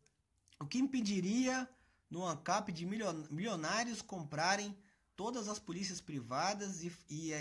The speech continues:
e fazerem as mesmas, a, agirem a favor deles como exército?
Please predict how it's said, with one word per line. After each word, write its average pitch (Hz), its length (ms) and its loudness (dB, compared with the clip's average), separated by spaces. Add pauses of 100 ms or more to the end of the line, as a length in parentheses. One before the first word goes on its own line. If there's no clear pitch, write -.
(140)
e 151 40 -6
fazerem 156 440 -2
as 147 160 -2
mesmas, 202 560 -2
a, 190 180 -2
agirem 160 480 -2
a 185 40 0
favor 175 340 -4
deles 175 360 -4
como 202 240 -8
exército? 123 680 -6